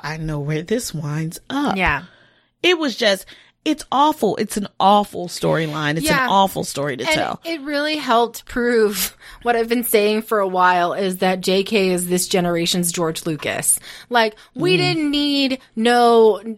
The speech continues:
Speaker 2: like, prequel
Speaker 1: Yeah, you
Speaker 2: trilogy
Speaker 1: coulda left this one
Speaker 2: telling us
Speaker 1: alone.
Speaker 2: about, like, Anakin Skywalker, I E Darth Vader. You
Speaker 1: No.
Speaker 2: di-, we didn't need it. We didn't care.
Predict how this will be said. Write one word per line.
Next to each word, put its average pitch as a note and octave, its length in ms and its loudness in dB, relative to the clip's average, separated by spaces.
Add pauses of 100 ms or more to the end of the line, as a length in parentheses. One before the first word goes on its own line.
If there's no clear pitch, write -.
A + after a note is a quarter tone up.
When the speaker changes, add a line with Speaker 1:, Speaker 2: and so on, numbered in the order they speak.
Speaker 2:
like, G3+ 440 -2
prequel - 380 -4
Speaker 1:
Yeah, C4+ 120 4
you A#3+ 60 -2
Speaker 2:
trilogy G#3 640 -2
Speaker 1:
coulda G3 140 0
left F3+ 240 2
this F3 180 -4
one F3+ 60 -2
Speaker 2:
telling C#4 240 0
us - 180 2
Speaker 1:
alone. C#4+ 120 0
Speaker 2:
about, G#3 420 0
like, G3 340 -4
Anakin G#3+ 520 -4
Skywalker, G3 800 0
I F#3+ 220 0
E G3+ 200 -4
Darth F#3 280 -4
Vader. F#3 320 -4
You E3+ 100 -2
Speaker 1:
No. D#3 320 4
Speaker 2:
di-, C#3+ 40 2
we D3+ 100 0
didn't D#4+ 240 -2
need D4+ 180 -2
it. C#4 120 -2
We C4+ 80 -2
didn't B3 240 -4
care. F#3 560 -2